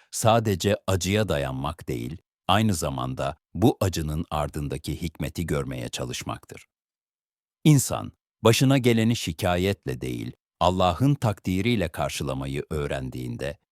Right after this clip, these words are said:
kalbi özgürleşir. Rıza ise sabrın olgunlaşmış halidir.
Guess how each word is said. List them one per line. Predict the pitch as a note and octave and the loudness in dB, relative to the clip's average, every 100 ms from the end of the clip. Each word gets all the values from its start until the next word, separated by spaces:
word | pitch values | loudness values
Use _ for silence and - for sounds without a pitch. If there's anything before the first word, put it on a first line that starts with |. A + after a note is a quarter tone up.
| _ | _
kalbi | - D#2+ C2 D2+ E2+ | -6 -4 -4 -4 -4
özgürleşir. | C#2+ - C#2+ C2 B1 - B1+ - _ _ _ _ - | -4 -6 -8 -8 -8 -8 -8 -10 _ _ _ _ -6
Rıza | E2+ G2 A#2+ C3+ | -2 2 2 2
ise | B2+ - D3+ | 0 -4 -6
sabrın | - G#2 E2+ F2 A#2 C3 | -2 -2 0 0 -2 -2
olgunlaşmış | E2+ E2+ D2+ F2 D#2+ - B2 - | -2 -4 -2 -2 -4 -4 -6 -4
halidir. | D#2+ B1+ B1 - - | -4 -4 -8 -12 -16